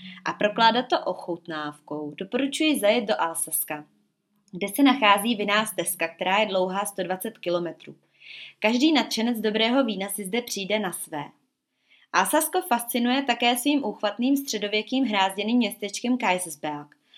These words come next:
V okolí je kopcovitá krajina, která je vhodná jak pro pěší, tak horské cykloturisty.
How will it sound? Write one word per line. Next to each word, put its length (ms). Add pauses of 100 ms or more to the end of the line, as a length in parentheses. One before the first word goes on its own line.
(340)
V 20
okolí 300
je 100
kopcovitá 600
krajina, 560 (380)
která 300
je 60
vhodná 340
jak 160
pro 120
pěší, 380
tak 180
horské 400
cykloturisty. 840